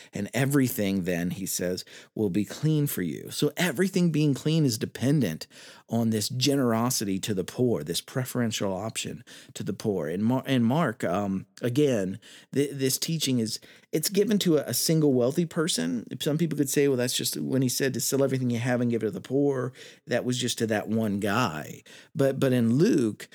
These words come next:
Jesus is called to sell excess possessions and redistribute wealth to the poor.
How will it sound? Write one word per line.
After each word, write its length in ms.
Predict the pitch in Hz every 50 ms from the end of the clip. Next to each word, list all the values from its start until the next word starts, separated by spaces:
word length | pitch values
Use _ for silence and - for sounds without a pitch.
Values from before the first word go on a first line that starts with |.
| - - - - 139
Jesus 540 | 127 120 147 165 208 233 277 277 208 - -
is 140 | 147 -
called 300 | - - 151 135 135 127
to 60 | 120 110
sell 460 | - - - 143 127 127 127 120 - -
excess 420 | 120 156 151 - - 156 131 123
possessions 800 | - - - 120 107 117 120 123 135 - 123 113 101 98 101 98
and 200 | 98 92 92 95
redistribute 720 | 104 120 131 131 95 - - - - 135 123 - 123 117
wealth 320 | 95 104 117 113 139 - -
to 100 | - 135
the 100 | 107 101
poor. 500 | - - - 131 123 135 147 170 185 196